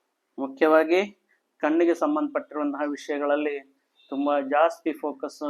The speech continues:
ತುಂಬಾ ಮೊಬೈಲ್ ಸ್ಕ್ರೀನ್ ನೋಡೋದು, ಈ ರೀತಿ ಕಣ್ಣಿಗೆ ಸ್ವಲ್ಪ ಆತಂಕ ಆಗೋದಕ್ಕೆ ಕಾರಣವಾಗಿರುತ್ತೆ. ಆದ್ದರಿಂದ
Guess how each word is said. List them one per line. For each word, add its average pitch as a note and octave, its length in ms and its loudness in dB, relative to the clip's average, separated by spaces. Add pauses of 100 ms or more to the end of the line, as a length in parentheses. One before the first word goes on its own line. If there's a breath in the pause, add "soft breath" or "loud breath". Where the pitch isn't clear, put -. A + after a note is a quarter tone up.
(220)
ತುಂಬಾ D#3 160 -2
ಮೊಬೈಲ್ D3+ 300 4
ಸ್ಕ್ರೀನ್ D3+ 300 -4
ನೋಡೋದು, C3+ 720 -4 (300)
ಈ D3 100 -2
ರೀತಿ E3+ 440 -2
ಕಣ್ಣಿಗೆ D3 440 -2
ಸ್ವಲ್ಪ C#3+ 280 -6
ಆತಂಕ C#3+ 520 -2
ಆಗೋದಕ್ಕೆ C#3+ 480 -4
ಕಾರಣವಾಗಿರುತ್ತೆ. C#3 1080 -2 (240)
ಆದ್ದರಿಂದ C#3 460 4